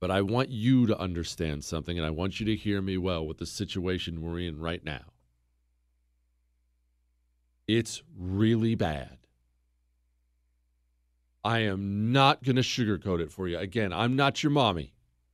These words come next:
I'm your daddy. I'm the one who tells you how it is, even when it's uncomfortable. It's really, really bad right now. And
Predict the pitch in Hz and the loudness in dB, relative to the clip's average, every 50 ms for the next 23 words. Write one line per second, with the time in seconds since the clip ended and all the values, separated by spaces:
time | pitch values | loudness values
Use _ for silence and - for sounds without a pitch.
0 | _ _ _ _ _ _ _ _ _ _ _ _ _ _ _ _ _ _ _ _ | _ _ _ _ _ _ _ _ _ _ _ _ _ _ _ _ _ _ _ _
1 | 90 101 113 120 131 127 147 139 131 123 101 87 78 - _ _ _ - 101 113 | -2 0 2 2 2 4 4 6 6 4 4 0 -4 -10 _ _ _ -2 -2 0
2 | 110 104 113 127 127 120 - - - 120 127 139 135 123 151 131 117 151 151 147 | 0 0 2 2 2 0 0 0 2 2 2 2 2 2 0 0 2 2 4 4
3 | 147 151 147 139 127 120 95 113 120 117 127 127 123 127 135 143 135 - - 147 | 2 2 2 2 2 2 2 2 0 2 2 0 0 0 0 -2 -2 -2 -2 -4
4 | 147 135 - 147 135 113 - - 95 78 76 69 64 - _ _ _ _ 117 123 | -4 -2 -2 -2 -2 -2 -4 -8 -10 -10 -10 -14 -16 -18 _ _ _ _ 0 0
5 | 127 117 - - 98 87 87 87 92 107 131 147 151 151 147 143 160 165 160 160 | 0 0 -2 -8 -10 -10 -8 -4 2 4 6 8 8 6 6 4 2 2 2 0
6 | 151 - _ _ - 98 101 104 113 135 139 143 139 151 151 - 143 127 120 110 | -4 -6 _ _ -6 -4 0 4 6 8 8 8 8 6 4 4 4 4 4 2
7 | 104 87 87 87 85 80 80 80 76 67 62 - _ _ _ _ _ _ _ _ | 2 0 -2 -4 -6 -6 -8 -10 -10 -10 -12 -16 _ _ _ _ _ _ _ _
8 | _ _ - 156 170 180 185 185 190 202 220 226 214 | _ _ 2 6 8 8 8 8 6 4 2 0 -4